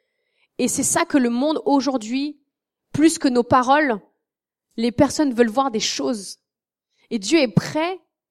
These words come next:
à agir dans le surnaturel pour que le monde puisse voir que la puissance de Dieu est belle et bien réelle.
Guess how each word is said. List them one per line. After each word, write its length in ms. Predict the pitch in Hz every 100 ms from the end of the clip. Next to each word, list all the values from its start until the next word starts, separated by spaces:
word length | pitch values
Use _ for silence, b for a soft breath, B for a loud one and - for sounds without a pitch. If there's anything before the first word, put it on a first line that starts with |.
| _ -
à 100 | 220
agir 400 | 269 269 262 320
dans 100 | 247
le 60 | 226
surnaturel 800 | - 269 262 - 254 254 247 208 b b b -
pour 140 | 226
que 100 | -
le 100 | 233
monde 440 | 226 254 311 302 -
puisse 280 | - 254
voir 480 | 214 226 220 - - _ _ _ _
que 100 | -
la 80 | 214
puissance 580 | - 180 277 269 294 233
de 80 | 233
Dieu 380 | - 226 214 - _ -
est 100 | 226
belle 340 | 220 214 208 _ _ -
et 60 |
bien 180 | 180 185
réelle. 320 | 160 175 180